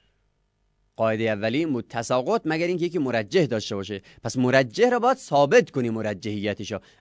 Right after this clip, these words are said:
اگر مرجحیتشو ثابت نکردی، تساقط. خب، ولکن هذا دلیل، اما این دلیل که گفتیم باید مرجحیت یک شیئی را ثابت کنه، چی باید باشه؟ هل یکفی فیه نفس حجیت الاماره؟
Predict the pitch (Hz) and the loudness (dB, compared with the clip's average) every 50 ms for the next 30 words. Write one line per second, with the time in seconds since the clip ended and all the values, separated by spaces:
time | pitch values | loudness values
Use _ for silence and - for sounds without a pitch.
0 | _ - 214 247 240 214 180 156 147 143 143 135 123 131 135 135 139 135 131 131 | _ 2 4 6 6 6 4 4 4 4 4 2 2 0 0 0 0 0 -2 -4
1 | 131 139 127 143 135 131 135 131 127 143 143 139 147 151 160 180 214 233 - _ | -8 -8 -4 -4 -4 -2 -4 -6 -6 -8 -8 -4 -4 -4 -2 -2 -4 -6 -6 _
2 | _ - 107 98 - 104 98 95 90 98 95 90 90 92 _ _ _ _ _ _ | _ -14 -12 -10 -8 -6 -8 -6 -6 -8 -8 -8 -10 -14 _ _ _ _ _ _
3 | _ _ _ _ _ _ _ _ _ _ _ _ _ _ _ - 165 117 - - | _ _ _ _ _ _ _ _ _ _ _ _ _ _ _ -2 -2 -2 -4 -6
4 | _ - 165 208 254 277 254 277 254 226 196 185 170 160 175 160 143 143 165 160 | _ 4 6 6 6 6 6 4 4 4 4 4 4 4 2 2 2 2 2 4
5 | 160 156 147 143 139 - _ _ _ _ - 214 269 302 302 320 392 349 214 196 | 4 2 2 0 -4 -8 _ _ _ _ -4 0 0 2 2 2 2 2 4 6
6 | 190 180 185 220 254 240 196 - 165 139 151 156 131 - - 147 147 143 - - | 6 6 6 4 0 -2 -2 -4 -4 -2 -2 -4 -4 -2 -4 -2 -2 -4 -4 -8
7 | _ _ - - 123 127 127 123 123 120 120 120 113 - - 117 113 113 117 113 | _ _ -6 -2 0 0 0 0 -2 -2 -2 -2 -2 -2 -4 -4 -2 -2 -4 -4
8 | 110 117 113 110 - - 117 107 104 117 107 110 107 - 117 110 107 113 110 - | -6 -6 -10 -10 -8 -8 -8 -6 -6 -6 -6 -6 -6 -4 -4 -4 -4 -4 -6 -4
9 | 135 151 185 180 - - 190 151 120 104 90 95 101 95 - 107 101 - _ _ | -4 -4 -4 -4 -2 2 4 4 4 4 2 -2 -6 -6 -8 -10 -14 -16 _ _
10 | _ _ - - - _ - 127 143 190 220 226 247 247 240 - - 214 202 - | _ _ -20 -20 -20 _ 0 2 4 4 6 6 6 6 4 2 -2 -6 -6 -4
11 | 185 190 180 180 170 165 165 156 - - 156 139 143 139 123 - 139 139 135 135 | -2 -2 0 0 0 0 0 -2 -2 -2 -2 -2 -2 -2 -4 -6 -6 -2 -2 -2
12 | 131 135 127 120 - 120 120 117 113 110 113 110 110 110 | -2 -2 -2 -4 -2 -2 -2 -2 -2 -2 -4 -4 -6 -8